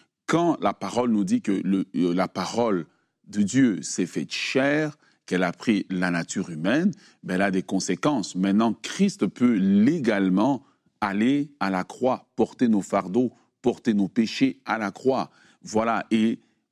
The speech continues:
nous donner en fait accès à la justification,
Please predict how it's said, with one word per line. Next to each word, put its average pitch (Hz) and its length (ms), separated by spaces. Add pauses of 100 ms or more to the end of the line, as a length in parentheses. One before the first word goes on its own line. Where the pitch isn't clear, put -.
(420)
nous 117 160
donner 127 480
en 117 120
fait 135 340 (100)
accès 123 680 (180)
à 107 100
la 98 160
justification, 120 1160